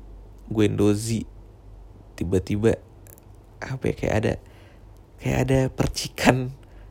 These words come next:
api gitu. Waktu Xhaka keluar, Guendouzi, Willock,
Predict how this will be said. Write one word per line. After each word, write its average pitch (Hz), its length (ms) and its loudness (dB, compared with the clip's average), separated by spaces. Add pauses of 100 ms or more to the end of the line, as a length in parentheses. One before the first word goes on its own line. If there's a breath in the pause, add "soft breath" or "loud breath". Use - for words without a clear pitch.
(140 soft breath)
api 135 560 -2
gitu. 120 240 2 (160)
Waktu - 300 -8
Xhaka - 580 2 (320)
keluar, 127 560 4 (1040 loud breath)
Guendouzi, 117 540 2
Willock, 117 500 2